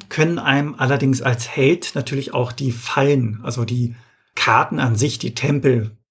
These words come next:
wenn man so möchte, zu schaffen machen. Da gibt es unter anderem die bewegliche Straße, also eine Plattform, die sich bewegt. Mitunter ist das Kämpfen auf diesen Plattformen recht schwierig.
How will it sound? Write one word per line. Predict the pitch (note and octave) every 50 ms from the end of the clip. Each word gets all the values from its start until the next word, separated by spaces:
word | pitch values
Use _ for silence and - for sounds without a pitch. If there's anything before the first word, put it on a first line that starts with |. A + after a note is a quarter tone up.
| _
wenn | - D3 C3+
man | C3+ A#2+
so | A2+ A#2+
möchte, | A#2 B2 B2 A2+ - - - C3+ B2
zu | - - B2+
schaffen | - D3 A#2+ - - C3 B2
machen. | B2 A2 A2+ B2+ A#2+ G#2+ G#2+ - _ _ _ - _ _ - - - _
Da | D3+
gibt | B2 C#3 C3+ -
es | G#3+ - -
unter | E3+ C#3+ D3+ F#3+ F3 -
anderem | C3+ C3 C#3+ D3+ C#3+ C#3+ E3 D#3+ D3
die | C3+ C3+ C3 B2+ B2+ B2+ A#2+ A#2+ - _ _ _ _ _ _ _
bewegliche | - - G#2+ A#2+ D3+ E3+ - G3+ D#3+ - D3+ C#3
Straße, | A#2 - - - - A#2 G#2+ G2 C3 F#3 F#3+ - - E3+
also | C#3+ A#2 C#3
eine | C3 B2 A#2+ A#2+
Plattform, | A#2 A#2+ - C#3 C#3 C#3+ - - G3 F3+ E3+ D#3
die | B2+ C3+ B2
sich | B2+ B2+ A#2 -
bewegt. | C#3 A#2 G#2 B2 C3+ F3+ G3+ - - - - - - _ _
Mitunter | - D3+ - F#3+ D#3+ E3 F3 E3+ D#3
ist | C#3+ -
das | D3+ B2 -
Kämpfen | - - D#3+ D#3 E3 F#3 - - F3 C#3+
auf | C#3 C#3 D3+ -
diesen | - D3 C3 C3 C#3 C3 C3
Plattformen | - - D3 C#3+ - - - D3+ C#3+ C#3+ C#3 C3+
recht | C3+ - D3 A#2+ A2 A2+ -
schwierig. | - - - C3+ E3 F3 A3+ B3 B3+ - - _